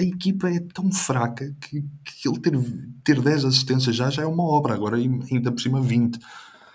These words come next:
Por muito que ele possa ter a bola, eh, nas jogadas todas. É,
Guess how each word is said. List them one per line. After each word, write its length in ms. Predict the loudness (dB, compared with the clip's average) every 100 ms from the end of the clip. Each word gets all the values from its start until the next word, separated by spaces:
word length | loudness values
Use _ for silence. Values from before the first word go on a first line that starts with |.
| -6
Por 140 | 2 6
muito 280 | 6 4 2
que 80 | -2
ele 120 | -2
possa 220 | -2 0
ter 140 | 2 2
a 40 |
bola, 260 | 4 2 2
eh, 280 | 0 -2 -2
nas 400 | -2 -2 -2 -2
jogadas 360 | -2 -4 -4
todas. 360 | -2 -2 -4 -8
É, 80 | -16